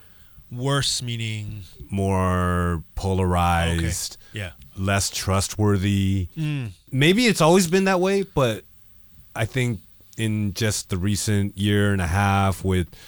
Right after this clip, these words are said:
Speaker 2: pandemic and vaccines and social injustice and even, like, the polarization of different, you know, major media platforms that used to be, you know,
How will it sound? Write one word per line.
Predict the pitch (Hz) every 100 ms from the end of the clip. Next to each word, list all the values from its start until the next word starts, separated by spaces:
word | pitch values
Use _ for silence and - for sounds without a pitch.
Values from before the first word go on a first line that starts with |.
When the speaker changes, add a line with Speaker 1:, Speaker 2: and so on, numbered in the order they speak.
| - - - - - - - -
Speaker 2:
pandemic | 110 101 101 101 104 104 98 95
and | 87 82 78 80 78 - -
vaccines | 80 98 95 - 107 101 104 104 92
and | 85 80 78 78 -
social | - 107 98 98
injustice | 90 82 98 95 - 101 95 92 -
and | 92 92 85 82 78 -
even, | 104 95 95
like, | 90 -
the |
polarization | 85 101 98 87 95 92 98
of | 87 -
different, | 107 - 101 98 92 92 - - -
you | 95
know, | 82
major | 80 92 98 98 95
media | 95 95 98 95 92 90 87 85 80 - _
platforms | - 117 123 113 101 92 -
that | 95 87 85 -
used | 101 156 -
to | 175
be, | 110 117 110 107 104 98 -
you | - 110
know, | 98 92